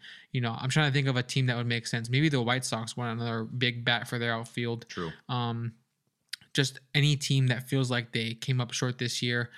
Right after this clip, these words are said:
Speaker 1: and wants to contend, maybe they go make that push. Um, you know, I mean, there's, there's too many teams that have a, <laughs> an outfield opening, you know, that, um, would definitely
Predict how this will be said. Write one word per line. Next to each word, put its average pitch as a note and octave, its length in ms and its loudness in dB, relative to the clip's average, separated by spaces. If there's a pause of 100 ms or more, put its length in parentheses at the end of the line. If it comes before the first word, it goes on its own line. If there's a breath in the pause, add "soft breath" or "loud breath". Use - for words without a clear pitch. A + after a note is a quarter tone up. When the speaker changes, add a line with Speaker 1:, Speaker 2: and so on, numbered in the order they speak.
(360 loud breath)
Speaker 1:
and A#2 560 -4
wants B2+ 340 0
to - 120 -8
contend, B2 640 -2 (300)
maybe A#2+ 240 -4
they A#2+ 100 -2
go B2 120 0
make A#2+ 200 -2
that A2+ 220 -2
push. - 340 -4 (460 loud breath)
Um, C3+ 400 -8
you B2+ 140 -8
know, B2+ 200 -10
I B2+ 180 -6
mean, A#2+ 180 -8
there's, D3+ 160 6
there's D#3 160 6
too - 180 4
many D3+ 180 6
teams B2+ 360 2
that A#2+ 100 0
have A#2+ 180 2
a, A#2+ 280 -2 (120)
<laughs> - 120 -16
an B2 160 -2
outfield B2+ 560 0
opening, C#3 420 0
you C#3+ 140 2
know, D3+ 240 2
that, A2+ 360 0
um, A2+ 320 -4
would C3 140 2
definitely B2 340 0